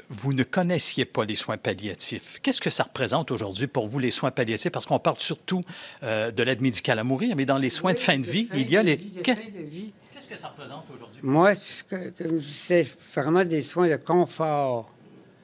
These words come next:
Speaker 2: D'être confortable à la fin, d'une façon ou d'une autre, de pouvoir être confortable puis de, de sentir, euh, réconforté aussi.
Speaker 1: Avec toute une équipe, hein ?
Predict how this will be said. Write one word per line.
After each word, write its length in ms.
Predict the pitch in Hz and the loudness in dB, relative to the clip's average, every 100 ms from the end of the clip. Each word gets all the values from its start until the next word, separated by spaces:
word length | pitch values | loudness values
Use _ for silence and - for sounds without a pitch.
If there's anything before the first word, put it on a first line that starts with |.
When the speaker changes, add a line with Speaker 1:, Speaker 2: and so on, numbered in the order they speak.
| _ _ _ | _ _ _
Speaker 2:
D'être 200 | 156 151 | -4 2
confortable 640 | 196 190 196 - 180 165 | 0 2 0 2 0 2
à 20 | 156 | 2
la 140 | 143 | -2
fin, 300 | 131 165 156 156 - _ - 160 | -4 -6 -6 -10 -20 _ -12 -6
d'une 140 | 151 | -2
façon 300 | 180 160 180 175 | 0 0 2 2
ou 60 | |
d'une 260 | 156 156 156 | 0 -4 0
autre, 340 | 151 156 156 - - - _ | 0 0 -6 -20 -20 -20 _
de 80 | 160 | -8
pouvoir 380 | 127 160 175 165 | -6 2 4 4
être 160 | 160 - | 0 -4
confortable 720 | 160 117 131 - 160 160 151 - | -6 -6 -12 -4 0 0 -2 -12
puis 100 | 139 | -6
de, 320 | 147 135 127 - - - - - | -4 -2 -4 -8 -20 -20 -20 -12
de 80 | 139 | -8
sentir, 600 | 123 151 139 - 160 147 | -4 -4 -4 -4 -2 -2
euh, 200 | 123 117 107 - _ _ _ _ _ _ _ _ - | -2 -4 -8 -18 _ _ _ _ _ _ _ _ -8
réconforté 760 | 117 139 151 - 113 - 98 101 | -4 -2 -4 -6 -14 -16 -18 -16
aussi. 340 | - - - - _ _ _ _ | -12 -10 -10 -18 _ _ _ _
Speaker 1:
Avec 240 | 131 120 - | -20 -20 -18
toute 200 | 143 147 | -16 -12
une 120 | 123 | -12
équipe, 360 | 107 135 113 | -6 -6 -4
hein ? 100 | 113 | -4